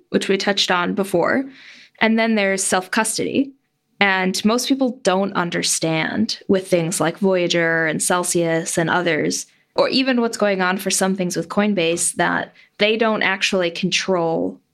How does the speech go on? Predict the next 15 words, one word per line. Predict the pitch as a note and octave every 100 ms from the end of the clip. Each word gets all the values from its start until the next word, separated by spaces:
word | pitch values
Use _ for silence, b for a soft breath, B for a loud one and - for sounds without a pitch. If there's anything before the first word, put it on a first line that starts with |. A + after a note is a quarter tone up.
| _ _
their | G3+ F3 E3
coins. | D#3+ - - -
And | G3
there's | G3+ G#3 - G#3+
a |
saying | G#3 A3+ G#3+ G3 F3+
in | F3
Web | F3 E3
three, | - F3+
"Not | E3 D#3
your | D#3
keys, | - D#3+ D#3
not | D#3 G2
your | -
coins." | - F3 - A3+ -